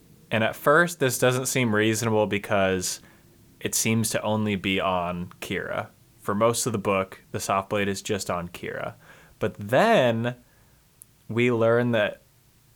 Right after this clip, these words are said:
like, she can break a piece of it off and, like, leave pieces of it in different places. And we saw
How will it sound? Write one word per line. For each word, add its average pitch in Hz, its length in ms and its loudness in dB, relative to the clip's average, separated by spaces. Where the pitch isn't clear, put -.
like, 98 400 -2
she - 320 -2
can 107 800 -2
break 101 440 -2
a 107 60 -4
piece 104 320 -6
of 101 80 -4
it 95 60 0
off 92 300 0
and, 104 100 -4
like, 92 160 -2
leave 92 360 -8
pieces 110 380 -2
of 113 160 2
it 120 280 0
in 113 140 -2
different 117 340 -2
places. 127 720 0
And 139 640 2
we 120 280 2
saw 117 680 4